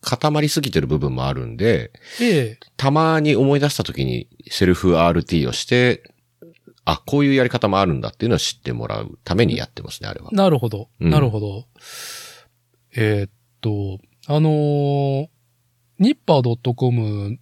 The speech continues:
Speaker 2: の主催者として、カラパタさんは、えーっと、まあ、添削というか、
Speaker 1: は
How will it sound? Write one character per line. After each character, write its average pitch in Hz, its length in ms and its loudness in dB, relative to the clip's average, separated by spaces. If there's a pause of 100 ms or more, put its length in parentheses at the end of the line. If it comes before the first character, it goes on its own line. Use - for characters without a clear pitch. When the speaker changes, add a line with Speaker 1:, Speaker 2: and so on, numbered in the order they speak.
(140)
Speaker 2:
の 175 160 4
主 - 140 0
催 131 380 2
者 98 420 -4
と - 100 -18
し - 80 -12
て、 214 140 0
カ - 100 0
ラ 185 120 4
パ 240 120 2
タ - 80 -12
さ 220 140 -4
ん 226 180 0
は、 160 360 4 (520)
え 127 380 0
ー - 20 -6
っ - 0 -
と、 127 140 -6
ま 123 100 0
あ、 110 40 -4
添 254 300 0
削 254 260 0
と 240 100 -2
い 233 100 2
う 214 140 0
か、 123 100 -4
Speaker 1:
は 117 300 2